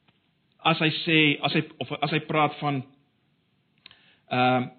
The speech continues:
vers twee, "In die heiligmaking van die Gees tot gehoorsaamheid en besprenkeling met die bloed van Jesus Christus." In die heiligmaking van die Gees tot gehoorsaamheid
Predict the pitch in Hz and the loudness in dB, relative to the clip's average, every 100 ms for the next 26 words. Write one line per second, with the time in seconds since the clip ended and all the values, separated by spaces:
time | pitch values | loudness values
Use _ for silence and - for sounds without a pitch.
0 | _ _ _ _ _ _ _ _ _ _ | _ _ _ _ _ _ _ _ _ _
1 | _ _ _ _ _ _ _ _ _ - | _ _ _ _ _ _ _ _ _ 0
2 | 139 135 - 160 151 139 - - _ - | 2 2 0 4 4 4 0 -16 _ 0
3 | 262 294 254 190 196 180 175 160 143 139 | 2 6 6 8 8 6 4 4 2 0
4 | - 127 123 - 131 123 - - _ _ | -4 -4 -2 -4 -2 -2 -2 -10 _ _
5 | _ - 254 - 285 214 190 - 160 143 | _ 0 0 0 2 4 6 4 2 2
6 | 135 131 127 - 151 143 131 131 123 120 | 0 -2 -4 -4 -2 -2 0 -2 -2 -6
7 | - _ 120 127 127 107 127 131 - - | -12 _ -4 0 0 0 -2 -2 -4 -20
8 | _ _ - 127 120 107 107 117 110 104 | _ _ -8 -4 -4 -4 -4 -4 -4 -10
9 | - - 113 113 - - - - - - | -12 -14 -12 -10 -10 -12 -16 -20 -20 -20
10 | - _ _ _ _ _ _ - 180 226 | -20 _ _ _ _ _ _ -4 0 4
11 | 220 202 208 180 147 131 127 127 113 131 | 6 6 4 2 0 0 -4 -8 -6 -4
12 | 120 - - _ _ - 139 - 127 131 | -4 -6 -14 _ _ -10 -8 -6 -4 -2
13 | 151 - 123 120 117 | 0 -2 -2 -4 -6